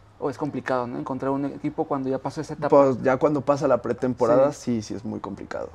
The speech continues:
Speaker 1: ¿Y
Speaker 2: Y
Speaker 1: qué,
Speaker 2: ma-
Speaker 1: y qué hiciste?
Speaker 2: Pues, cuando salí, pues, pasaron muchas cosas. El chiste es que me quedo sin jugar y yo, pues, yo cuando salgo,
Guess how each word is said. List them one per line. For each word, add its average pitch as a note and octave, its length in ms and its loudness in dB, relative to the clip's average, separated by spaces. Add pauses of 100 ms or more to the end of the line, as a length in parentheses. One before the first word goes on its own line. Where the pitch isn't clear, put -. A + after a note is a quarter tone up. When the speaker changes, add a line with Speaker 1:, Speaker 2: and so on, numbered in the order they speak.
Speaker 1:
¿Y - 80 -4
Speaker 2:
Y C3+ 40 -2
Speaker 1:
qué, C3+ 80 2
Speaker 2:
ma- A2+ 180 -6
Speaker 1:
y - 40 -12
qué D#3 100 -6
hiciste? F3+ 360 -12 (720)
Speaker 2:
Pues, D3 200 4 (160)
cuando C#3 280 2
salí, E3+ 520 0 (320)
pues, - 140 -8
pasaron G3 360 0
muchas B2 240 -6
cosas. G#2+ 360 -10
El A2+ 140 -8
chiste A#2+ 300 -6
es - 300 -10 (420)
que C3+ 100 2
me A#2+ 140 0
quedo C#3 220 4
sin C3 160 -6
jugar C#3 320 -4 (420)
y B2 200 -8
yo, A#2+ 580 -2 (800)
pues, B2 140 -2
yo A#2+ 80 0
cuando C3 220 0
salgo, C3+ 460 0